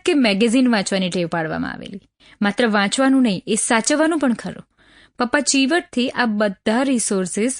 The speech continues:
એકઠા કરે અને મમ્મી એનો મારા માટે ઉપયોગ કરે. મમ્મી અને પપ્પા પણ મારા માટે બંને એકબીજાના અભિન્ન અર્ધાંગ જ રહ્યા છે.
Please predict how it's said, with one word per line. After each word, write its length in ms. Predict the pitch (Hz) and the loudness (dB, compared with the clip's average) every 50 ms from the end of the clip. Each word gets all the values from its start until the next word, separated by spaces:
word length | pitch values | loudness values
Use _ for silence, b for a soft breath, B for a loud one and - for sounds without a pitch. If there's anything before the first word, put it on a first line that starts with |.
| - | -6
એકઠા 360 | - 202 185 - - 175 180 175 | -6 -6 -6 -6 -6 -8 -8 -8
કરે 260 | - - - - - _ _ b b b b b b | -10 -12 -14 -14 -16 _ _ b b b b b b
અને 160 | 208 214 214 | 0 2 2
મમ્મી 560 | 196 202 190 190 208 262 415 370 247 - - _ _ b b b b b b b | 2 2 2 2 2 2 2 0 0 -2 -6 _ _ b b b b b b b
એનો 160 | 269 285 320 | 2 4 4
મારા 440 | 302 262 247 226 226 226 254 294 311 | 4 4 4 4 2 2 2 2 2
માટે 320 | 277 254 226 196 - 240 | 2 2 0 0 -2 -4
ઉપયોગ 560 | 330 - 294 214 - - 190 208 214 214 214 _ - | -4 -2 -4 -4 -2 -2 0 2 2 0 0 _ -6
કરે. 320 | 202 175 147 - - - _ _ _ _ _ _ _ _ _ _ _ _ _ - | -6 -4 -4 -6 -10 -14 _ _ _ _ _ _ _ _ _ _ _ _ _ -2
મમ્મી 400 | 196 202 196 196 185 175 175 160 - _ _ _ _ _ _ _ _ _ _ - | 0 0 2 0 0 -2 -4 -8 -12 _ _ _ _ _ _ _ _ _ _ -2
અને 120 | 285 349 | 0 2
પપ્પા 320 | 359 403 392 381 - 453 427 | 2 2 2 2 2 2 4
પણ 200 | 285 247 269 403 415 | 4 2 0 0 0
મારા 280 | 277 233 254 254 269 285 | 0 2 2 2 2 2
માટે 200 | 302 311 302 349 | 2 2 2 2
બંને 420 | 302 294 302 302 320 349 359 339 | 2 2 2 2 2 2 2 0
એકબીજાના 520 | 330 285 - 320 294 311 311 311 320 311 277 | 0 0 0 0 2 2 2 2 2 2 2
અભિન્ન 400 | 247 233 269 277 277 277 262 226 | 2 2 2 4 4 4 2 2
અર્ધાંગ 380 | 214 208 196 226 226 226 214 | 2 2 2 2 2 2 2
જ 120 | 220 190 175 | 2 0 0
રહ્યા 320 | 160 170 165 165 151 - | -2 -4 -4 -4 -4 -6
છે. 220 | - - - - | -6 -8 -12 -14